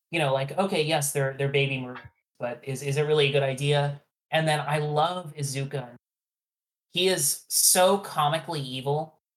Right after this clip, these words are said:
but, like, he, he basically orchestrated Peleus. Uh, we'll get more into that later, but, like, it makes sense that he still listens to him. This guy doesn't know shit.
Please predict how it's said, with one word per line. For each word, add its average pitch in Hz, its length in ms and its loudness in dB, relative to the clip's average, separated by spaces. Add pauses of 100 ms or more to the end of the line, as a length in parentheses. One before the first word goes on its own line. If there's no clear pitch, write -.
(240)
but, 170 140 4
like, 160 160 4
he, 175 340 -2
he 156 220 -4
basically 151 500 0
orchestrated 135 640 -2
Peleus. 139 760 -2
Uh, 123 180 -6
we'll 123 120 -6
get 135 160 0
more 123 140 -6
into 123 120 -8
that 117 220 0
later, 117 240 -6
but, - 140 -10
like, 117 180 -4
it 156 60 -2
makes 175 200 2
sense 165 300 -2
that 143 100 -4
he 131 380 -4
still 139 220 -2
listens 147 420 -2
to 113 180 -10
him. 110 120 -12
This 117 140 -10
guy 127 140 -4
doesn't 123 240 -8
know 117 140 -10
shit. 123 420 -4